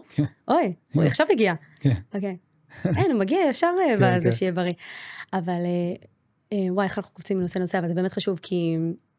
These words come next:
Speaker 2: הוא באמת מאוד מאוד כל הזמן הקפיד על זה.
Speaker 1: מה, לקנות לך מתנות?
Speaker 2: לקנות לי מתנות, ולייקר אותי, ולתת לי את התחושה הכי מדהימה בעולם. זה היה ממש בזמנים שהאשראי לא עבר אפילו לאוכל, הוא השיג לי כסף, "לכי תקני שמלה, יש חג."
Speaker 1: וואו.
Speaker 2: "ואת מלכה,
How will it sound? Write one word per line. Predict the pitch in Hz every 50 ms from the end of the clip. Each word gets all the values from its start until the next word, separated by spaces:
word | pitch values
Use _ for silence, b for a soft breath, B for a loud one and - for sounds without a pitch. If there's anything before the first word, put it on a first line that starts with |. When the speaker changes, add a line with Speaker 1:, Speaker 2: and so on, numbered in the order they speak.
| _ _ - - _ _ _ _
Speaker 2:
הוא | - 220
באמת | 180 202 202 226 226 233
מאוד | 196 190 190 190
מאוד | 190 180 170
כל | - - 185
הזמן | 175 175 170
הקפיד | 170 - - 175 165
על | 170 151
זה. | 156 139 - _ b b b b b
Speaker 1:
מה, | 120 131 123 110
לקנות | 110 - - 127 131 123
לך | - -
מתנות? | 123 - 107 107 120 165 -
Speaker 2:
לקנות | 220 214 208 -
לי | 233
מתנות, | 220 190 180 - 185 185 185 196 196 190 185 185 180 180
ולייקר | 170 185 175 180 185 180 - - - 196
אותי, | 180 196 196 185 - 214 196 190 190 190 175
ולתת | 180 170 170 - 185 -
לי | 196
את | - -
התחושה | 165 - - 170 - 175
הכי | 180 - 185
מדהימה | 185 175 180 170 170 170
בעולם. | 160 165 160 165 180 202 233 247 240 B B B B B B
זה | - 185
היה | 208 220 254 269 247
ממש | - 214 226 247 254 247 -
בזמנים | 190 175 185 202 214 220
שהאשראי | 214 220 196 - - 196 208 196
לא | 190 208 214
עבר | 185 185 190 190
אפילו | 190 - - 185 180
לאוכל, | 180 175 180 196 - - 269 285 330 339 -
הוא | - 202
השיג | 202 175 - - 226 226 208
לי | 190 185
כסף, | - - 208 220 - 262 -
"לכי | 208 - -
תקני | 190 185 - 196 190
שמלה, | - - 185 190 190 160 - - _ -
יש | 226 - -
חג." | - 180 170 147
Speaker 1:
וואו. | 156 143 - _ _ _ _ _ _ _ _ _ -
Speaker 2:
"ואת | 185 175 - 208
מלכה, | 202 208 - 330